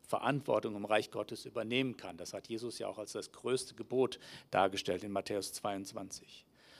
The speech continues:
Und wenn Menschen Gott nicht lieben und Menschen nicht lieben, sind sie schon mal ungeeignet für den Dienst in der Gemeinde. Aber wenn sie beides tun, Gott lieben und Menschen lieben, haben sie schon viel der Qualifikation erreicht.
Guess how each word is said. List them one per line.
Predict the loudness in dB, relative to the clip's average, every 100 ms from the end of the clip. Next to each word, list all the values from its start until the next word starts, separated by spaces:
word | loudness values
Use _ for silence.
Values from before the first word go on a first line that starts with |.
| -18 -8
Und | 2
wenn | 4 6
Menschen | 6 6 4 0 -2 -6 _ _ _ _
Gott | 6 6 4 2
nicht | 2 2 -2
lieben | -2 0 -2 -2 4
und | 4 4
Menschen | 6 6 6 2 0 -4
nicht | -6 -8 -8
lieben, | -6 -6 -8 -16 _ _ _ _ -6
sind | -6 -4
sie | -8
schon | -6
mal | -6 -6
ungeeignet | -6 -6 -4 -2 -2 -2 -8 -8 -16 _ -20 _ -8
für | -4 -2
den | -2 -4
Dienst | -6 -6 -8 -10
in | -6
der | -4
Gemeinde. | -4 -6 -10 -12 -16 _ _ _ _ _ -20
Aber | -4 0
wenn | 0 0
sie | -4
beides | -2 2 2 0 -6 -6
tun, | -10 -10 -12 -2
Gott | 0 0 -4
lieben | -10 -8 -8 -8 0
und | 0 0
Menschen | -2 -2 -4 -6 -6
lieben, | -6 -4 -4 -6 -18 -12
haben | -2 -2 0
sie | -6
schon | -6 -8
viel | -8 -8 -8 -4
der | -6
Qualifikation | -4 -2 -4 -6 -8 -8 -6 -8
erreicht. | -10 -12 -14 -18 -20